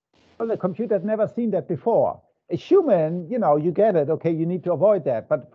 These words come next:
if, if the ma-, machine learning has never seen an instance of a burning car, you know, it doesn't know how to deal with it. So then you have to show it hundred instances of burning cars, and then it'll never be fooled by another burning car.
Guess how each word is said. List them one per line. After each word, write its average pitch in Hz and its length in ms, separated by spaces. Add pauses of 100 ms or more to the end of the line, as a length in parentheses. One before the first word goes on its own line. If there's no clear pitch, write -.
if, - 260
if - 220
the 170 100
ma-, 170 160
machine 185 440
learning 180 280
has 151 140
never 185 260
seen 202 260
an 147 140
instance 170 400
of 156 160
a 147 60
burning 156 400
car, 160 580 (360)
you 208 80
know, 156 160
it 135 120
doesn't 175 220
know 185 140
how 165 60
to 170 120
deal 190 220
with 147 200
it. 107 240 (520)
So 190 160
then 202 240
you 214 80
have 185 240
to 185 80
show 190 300
it 185 60
hundred 196 360
instances 185 680
of 135 160
burning 165 300
cars, 196 480
and 170 180
then 180 160
it'll 165 220
never 190 320
be 143 160
fooled 170 360
by 151 100
another 151 280
burning 147 360
car. 202 420